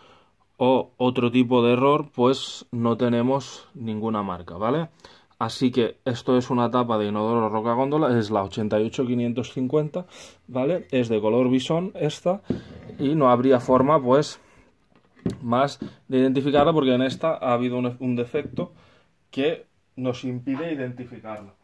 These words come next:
¿vale? Por un defecto de la fundición de cerámica, ¿vale? Así que sepáis que este es el color bisón de roca, que esto es una tapa de inodoro, una tapa de cisterna de inodoro de roca góndola, y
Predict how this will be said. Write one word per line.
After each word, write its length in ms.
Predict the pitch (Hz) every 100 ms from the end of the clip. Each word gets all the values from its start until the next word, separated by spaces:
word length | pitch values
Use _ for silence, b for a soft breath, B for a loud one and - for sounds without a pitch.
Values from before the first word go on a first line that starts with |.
| _ _ _
¿vale? 340 | 110 117 156 170 _ _ _ _ _ _ _ _
Por 180 | 120
un 100 | 127
defecto 420 | 131 127 127 151 131
de 80 |
la 80 | 117
fundición 540 | - 120 113 101 117 110
de 80 |
cerámica, 480 | 104 110 101 98 101 B B B
¿vale? 320 | 156 117 160 165 B B - -
Así 240 | 113 120
que 100 | 123
sepáis 420 | 123 113 143 160
que 260 | - 117 113
este 300 | 117 - 120
es 120 | 110
el 140 | 113 104
color 320 | 107 110 107
bisón 380 | 110 - 127 127
de 100 | 127
roca, 380 | 156 160 202 208 b b
que 60 | 120
esto 140 | -
es 100 | -
una 160 | 113 110
tapa 240 | 110 110
de 100 | 110
inodoro, 480 | 110 110 113 113 107 b b b -
una 120 | 113
tapa 200 | 113 117
de 60 | -
cisterna 500 | 123 - 117 110 110
de 80 |
inodoro 320 | 110 110 113 110
de 60 |
roca 260 | 113 113 123
góndola, 480 | 143 151 175 220 - b b b b _
y 300 | 135 160 190